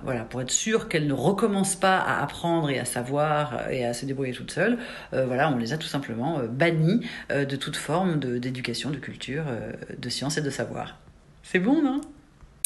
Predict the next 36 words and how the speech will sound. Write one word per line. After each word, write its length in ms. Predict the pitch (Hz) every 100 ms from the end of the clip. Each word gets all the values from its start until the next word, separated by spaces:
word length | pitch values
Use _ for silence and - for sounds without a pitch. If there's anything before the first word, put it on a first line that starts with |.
| - - - - -
Mais 160 | 190 208
bon, 160 | 220 202
il 60 |
y 20 | 156
a 60 |
quand 100 | 156
même 120 | 196
des 120 | 180 170
gens 140 | 180
qui 80 | -
sont 160 | -
un 20 | 135
petit 140 | -
peu 80 | 135
révoltés 500 | 139 139 135 233 269
en 80 | 196
disant « 160 | 170 185
Oui, 140 | 311 330
dis 60 |
donc, 180 | 233 247
c'est 80 | 233
quand 80 | 151
même 140 | 156
pas 80 | 147
très 160 | -
sympa, 240 | 120 127 147
euh, 580 | 156 170 147 127 120 120
voilà. » 260 | 135 311 453 - - - -
Euh, 140 | 165 160
et 100 | 269
c'est 140 | 269
ce 80 | 233
qu'on 160 | - 175
a 60 |
appelé 460 | 131 - 165 247 -
la 260 | 143 156